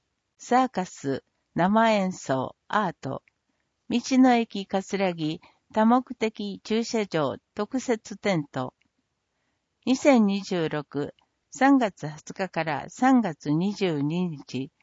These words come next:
三月二十七日から三月二十九日。一日二回公演。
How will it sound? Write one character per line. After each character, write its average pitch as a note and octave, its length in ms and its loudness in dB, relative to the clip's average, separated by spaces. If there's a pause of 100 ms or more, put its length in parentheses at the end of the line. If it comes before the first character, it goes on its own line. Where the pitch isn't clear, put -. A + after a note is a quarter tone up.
(540)
三 C4+ 260 4
月 G3+ 300 -2
二 G3 200 2
十 F3+ 280 -2
七 E3+ 320 -2
日 G#3 300 -4
か C#3 140 -6
ら D3+ 220 -10
三 C4 300 2
月 E3 280 -4
二 D#3+ 200 0
十 D#3 300 -4
九 - 180 -6
日。 D3+ 480 -4 (480)
一 A3+ 320 -2
日 E3 440 -2
二 G3+ 200 -4
回 A#3+ 300 -2
公 F#3 340 0
演。 C#3+ 320 -4